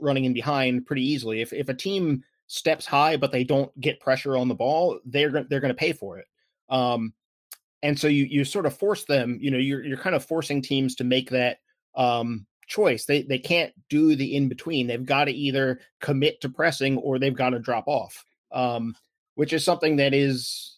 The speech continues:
you know, really, it's, it's a nice weapon to have because, you know, a team that wants to play the slow build-up, they can get really predict-, uh, predictable if you don't have that option to open a team up all of a sudden. Um, and the Spirit have that, and I'm sure they're gonna be looking for it. And,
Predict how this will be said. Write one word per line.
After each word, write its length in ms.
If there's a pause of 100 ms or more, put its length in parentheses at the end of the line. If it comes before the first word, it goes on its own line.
you 100
know, 100
really, 440
it's, 240
it's 140
a 40
nice 300
weapon 260
to 80
have 340
because, 480
you 120
know, 180 (440)
a 60
team 280
that 180
wants 280
to 80
play 580 (160)
the 80
slow 320
build-up, 520 (380)
they 160
can 240
get 160
really 200
predict-, 420
uh, 160
predictable 480
if 120
you 120
don't 280
have 300
that 140
option 400
to 400
open 240
a 60
team 220
up 140
all 140
of 60
a 40
sudden. 380 (200)
Um, 380
and 100
the 60
Spirit 300
have 240
that, 180
and 100
I'm 180
sure 260
they're 120
gonna 220
be 140
looking 320
for 200
it. 80
And, 220